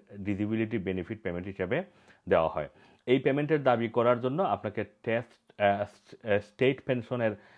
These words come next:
বয়সী হতে হবে এবং কমপক্ষে ছয় মাস ধরে কেয়ার বা সহায়তার অধীনে থাকতে হবে। যে কোনো ধরনের অসুস্থতা, শারীরিক বা মানসিক ডিসেবিলিটি এবং, আহ, শেখার অসুবিধা, মানে লার্নিং ডিসেবিলিটির কারণে এই বেনিফিট পাওয়া যাবে।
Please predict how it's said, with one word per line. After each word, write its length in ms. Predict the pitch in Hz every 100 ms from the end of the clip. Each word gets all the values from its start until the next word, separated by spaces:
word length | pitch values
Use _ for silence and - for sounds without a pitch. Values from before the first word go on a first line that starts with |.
| _ 90
বয়সী 300 | 107 104 131
হতে 240 | 117 131
হবে 220 | 127 135
এবং 140 | 147 120
কমপক্ষে 420 | 113 101 123 -
ছয় 240 | 123 117 107
মাস 200 | 123 117
ধরে 340 | 113 113 90 82 _ _ _ -
কেয়ার 380 | 117 120 123
বা 320 | 107 98 85 80 -
সহায়তার 500 | 104 113 113 120 95
অধীনে 380 | 92 92 117
থাকতে 280 | 113 90 -
হবে। 260 | 80 78 78 - - _
যে 120 | 104
কোনো 200 | 107 113
ধরনের 260 | 113 120 120
অসুস্থতা, 560 | 101 123 - 123 135 135
শারীরিক 480 | 123 101 98 104 - _ _ 104
বা 100 | 104
মানসিক 480 | 101 104 101 113
ডিসেবিলিটি 580 | 98 98 98 110 117 180
এবং, 300 | 117 95 92 - _ - -
আহ, 280 | 92 95 98 -
শেখার 440 | 104 123 117 -
অসুবিধা, 540 | - 101 - 120 85
মানে 200 | 80 87
লার্নিং 380 | 87 95 110 123
ডিসেবিলিটির 580 | 113 101 101 110 113 113
কারণে 340 | 101 95 110
এই 120 | 127 85
বেনিফিট 360 | 87 87 - -
পাওয়া 200 | 87 78
যাবে। 240 | 76